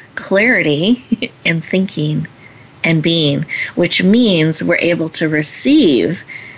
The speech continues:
everything that is here for us today. And I know there's something here for you. By the very nature that you are tuning in today, right now, that means there's something here for you. And I want you to be able to receive it. In order to receive it, choose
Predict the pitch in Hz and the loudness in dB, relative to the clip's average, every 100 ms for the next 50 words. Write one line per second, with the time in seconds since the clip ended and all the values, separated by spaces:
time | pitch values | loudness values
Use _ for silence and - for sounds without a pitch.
0 | - - 180 180 175 180 180 190 - 220 | -10 -4 -2 -2 -2 -2 0 0 0 0
1 | 294 170 190 - - 139 - _ - 190 | 0 0 0 -2 -4 -6 -10 _ -4 0
2 | 208 202 214 285 269 220 170 165 165 151 | 2 4 4 4 4 2 0 -2 -2 -2
3 | 151 - - - 60 60 - - - - | -2 -4 -4 -2 -2 -4 -6 -8 -8 -4
4 | 180 190 185 208 220 208 208 220 185 170 | -2 0 2 2 4 2 2 0 0 0
5 | - 196 233 214 - 214 196 185 190 160 | 0 2 2 2 2 2 4 4 2 2
6 | - 254 233 175 151 160 220 - 220 285 | 2 2 2 2 2 2 0 0 0 2
7 | 175 151 - - 165 180 220 - 180 208 | 0 -2 -4 -6 -4 0 0 0 2 2
8 | 202 - 170 - 160 165 151 151 147 151 | 2 0 -2 0 -2 0 0 0 0 -2
9 | 147 120 113 - - - - 180 180 175 | -2 -2 -4 -8 -12 -12 -6 0 2 2
10 | 185 - 170 165 170 175 170 - 156 151 | 2 0 -2 0 0 0 -2 -2 -2 -2
11 | - 156 151 - - - - - - - | -2 -4 -4 -6 -6 -10 -10 -20 -20 -20
12 | - - - - - - - 180 185 202 | -20 -20 -20 -20 -16 -14 -2 0 2 0
13 | 196 - 175 170 - 254 240 175 160 - | 0 0 0 0 0 2 2 0 -2 -6
14 | - - - 226 262 160 147 - | -6 -4 2 4 4 4 2 0